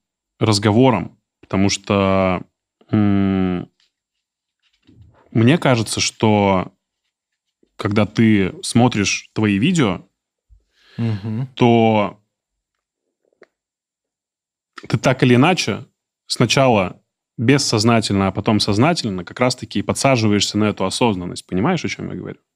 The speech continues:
Speaker 1: Когда, м, ты хочешь следовать, когда ты выписываешь, когда ты применяешь это в своей жизни, то то, что ты уже успел сказать раньше,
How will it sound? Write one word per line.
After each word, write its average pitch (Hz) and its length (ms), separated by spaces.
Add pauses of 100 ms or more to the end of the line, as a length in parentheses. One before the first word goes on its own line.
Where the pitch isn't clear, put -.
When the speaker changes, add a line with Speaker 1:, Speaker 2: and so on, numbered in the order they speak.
(760)
Speaker 1:
Когда, 117 720 (420)
м, 107 840 (140)
ты 123 520
хочешь 139 440
следовать, 110 600
когда 104 320
ты 107 420
выписываешь, 107 720
когда 104 240
ты 98 100
применяешь 110 540
это 95 120
в - 60
своей 92 220
жизни, 107 480 (1300)
то 104 680 (400)
то, 135 120
что 127 140
ты 120 100
уже 107 200
успел 110 280
сказать 101 360
раньше, 135 500